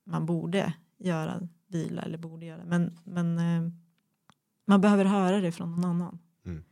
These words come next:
Speaker 1: Någon annan som inte är ens partner eller ens nä-, närmaste krets, så, utan, ja,
Speaker 2: Någon
Speaker 1: utifrån.
Speaker 2: utifrån, precis.
Speaker 1: Ja.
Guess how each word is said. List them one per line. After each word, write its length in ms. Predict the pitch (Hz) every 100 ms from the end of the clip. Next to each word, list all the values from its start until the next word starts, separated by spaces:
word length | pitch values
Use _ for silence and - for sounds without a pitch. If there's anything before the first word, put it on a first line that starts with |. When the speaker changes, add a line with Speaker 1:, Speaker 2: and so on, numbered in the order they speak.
| _ _ _ _ _
Speaker 1:
Någon 260 | - 185 175
annan 260 | 175 170 170
som 160 | 175
inte 360 | 185 170 170 196
är 340 | 185 170 160
ens 300 | 156 160 -
partner 560 | - 175 165 165 160 156
eller 200 | 160 156
ens 300 | 156 160 -
nä-, 320 | 175 165 165
närmaste 680 | 175 170 165 170 175 - 160
krets, 380 | - - - -
så, 140 | - 175
utan, 520 | 175 160 160 175 - _ _ _
ja, 80 | 180
Speaker 2:
Någon 500 | 160 - _ _ 185
Speaker 1:
utifrån. 300 | 131 180 175
Speaker 2:
utifrån, 220 | - 101
precis. 260 | 101 101 110
Speaker 1:
Ja. 320 | 220 208 196